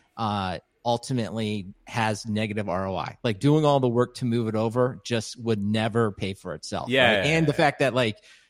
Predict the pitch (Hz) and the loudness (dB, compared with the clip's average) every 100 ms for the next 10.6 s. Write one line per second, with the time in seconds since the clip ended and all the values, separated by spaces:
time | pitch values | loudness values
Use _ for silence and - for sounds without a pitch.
0 | _ 123 123 120 139 135 131 123 127 123 | _ 0 2 2 2 2 2 2 0 -2
1 | 120 110 - 117 143 - - 117 104 113 | -4 -6 -4 -2 -2 -6 -2 0 2 2
2 | 107 113 120 117 104 101 113 101 110 101 | 2 0 0 -2 -6 -4 -2 0 0 -4
3 | 98 - 98 101 107 104 95 98 101 92 | -6 -6 -2 0 -2 -4 -6 -6 -6 -6
4 | 95 98 - 180 - - - 214 240 302 | -8 -6 0 0 0 -20 -6 0 2 2
5 | 330 151 165 180 202 190 - 247 233 170 | 2 4 4 2 0 -2 0 0 2 0
6 | 160 - - _ _ _ - 180 220 190 | -2 -4 -8 _ _ _ -8 -6 -4 -4
7 | - 143 131 123 135 143 143 139 151 143 | -2 -4 -2 -2 -2 2 2 4 2 2
8 | 135 131 123 117 _ - 113 104 127 120 | 2 2 2 -2 _ -8 -6 0 2 4
9 | 117 113 104 - 104 110 101 104 104 113 | 2 2 0 -2 -8 -6 -6 -6 -6 -4
10 | 101 98 92 113 107 90 | -4 -6 -6 -4 -2 -4